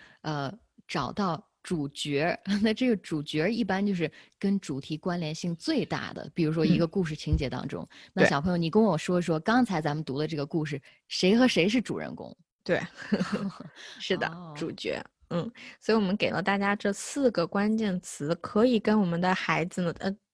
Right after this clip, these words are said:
Speaker 2: 当然是当孩子可以理解这些关键词，他语言已经上升到一定程度的时候，
Speaker 1: 是的，
Speaker 2: 跟他们去叙述，
Speaker 1: 是的。
Speaker 2: 你应该把注意力放在这样子的一个，呃，刺激下。
Speaker 1: 嗯，是的。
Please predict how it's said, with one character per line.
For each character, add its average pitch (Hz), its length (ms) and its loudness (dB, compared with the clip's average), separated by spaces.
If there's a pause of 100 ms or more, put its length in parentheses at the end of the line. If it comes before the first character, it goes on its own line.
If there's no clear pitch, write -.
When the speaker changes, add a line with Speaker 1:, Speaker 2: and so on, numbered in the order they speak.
(100)
Speaker 2:
当 196 180 8
然 170 140 0
是 175 240 -2
当 185 240 2
孩 165 240 -2
子 180 120 -4
可 - 180 -2
以 233 40 6
理 185 280 0
解 202 180 2
这 180 60 -6
些 170 120 -2
关 165 200 -4
键 196 260 -8
词， - 140 -14
他 185 160 -2
语 175 140 -4
言 170 200 -2
已 180 60 -4
经 180 180 -4
上 190 240 -2
升 190 100 -2
到 180 140 0
一 165 60 -6
定 175 180 -4
程 - 280 -8
度 233 140 -2
的 180 140 0
时 190 120 -8
候， 170 200 -4
Speaker 1:
是 - 220 -8
的， - 100 -14
Speaker 2:
跟 320 160 0
他 320 160 0
们 277 180 2
去 214 180 -2
叙 214 280 -2
述， 185 300 0
Speaker 1:
是 - 80 -20
的。 - 180 -20
Speaker 2:
你 185 280 2
应 247 140 2
该 285 140 2
把 - 200 0
注 220 240 0
意 214 40 0
力 214 180 -2
放 214 300 0
在 190 160 -2
这 - 160 -4
样 302 200 2
子 165 120 -6
的 87 140 -2
一 80 100 -6
个， - 240 -6 (540)
呃， - 200 0 (240)
刺 156 200 -6
激 - 160 -8
下。 - 160 -2 (380)
Speaker 1:
嗯， 202 360 0 (760)
是 - 260 -6
的。 - 200 -4